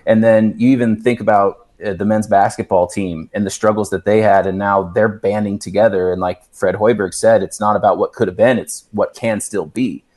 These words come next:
you know, making the most of the situation you have. Um, with, and with Will Bolton, this, this Husker baseball team, I mean, San Diego's tough. That's a perennially a pretty good team,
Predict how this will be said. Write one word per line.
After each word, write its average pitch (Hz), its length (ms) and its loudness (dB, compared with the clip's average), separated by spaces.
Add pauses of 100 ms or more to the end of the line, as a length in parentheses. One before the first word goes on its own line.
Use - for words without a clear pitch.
(260)
you 98 100 -4
know, 98 220 0
making 110 340 0
the 104 60 2
most 107 260 0
of 95 80 -8
the 95 80 -6
situation 104 560 -2
you 85 100 -6
have. 92 420 -4 (360)
Um, 98 480 2
with, 113 240 -8
and 110 200 -2
with 110 300 -4
Will 123 180 2
Bolton, 117 360 2
this, 110 220 -4
this - 420 -8
Husker 123 300 -2
baseball 110 420 0
team, 101 360 -4
I - 20 -4
mean, 104 240 -4
San 165 240 -2
Diego's 127 380 0
tough. - 340 0
That's - 280 -4 (200)
a 101 100 2
perennially 98 640 0
a 95 60 0
pretty 101 240 -6
good 95 200 -6
team, 117 440 -2